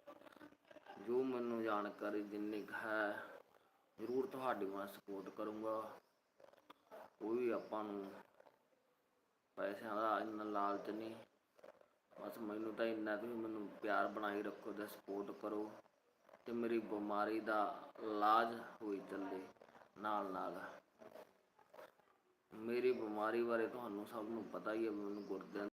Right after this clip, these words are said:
ਤੇ ਆਪਣੇ ਤੋਂ,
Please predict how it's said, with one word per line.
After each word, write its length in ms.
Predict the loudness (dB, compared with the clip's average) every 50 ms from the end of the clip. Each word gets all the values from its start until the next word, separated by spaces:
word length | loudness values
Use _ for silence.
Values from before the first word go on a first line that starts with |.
| _ -16 -16 -14 -16 -16 -16 -16 -18 -18 -20 -20 -18 -18 -16 -16 -14 -14 -12 -12 -12 -12 -12 -12 -16 -18 -20 _ _ _ _ _ _ -16 -14 -14 -10
ਤੇ 420 | -6 -4 -2 -2 -2 -2 -4 -6 -8 -14 -20 -20 _ -10 -2
ਆਪਣੇ 420 | 0 0 0 0 -2 -2 -2 -2 -2
ਤੋਂ, 180 | -4 -6 -8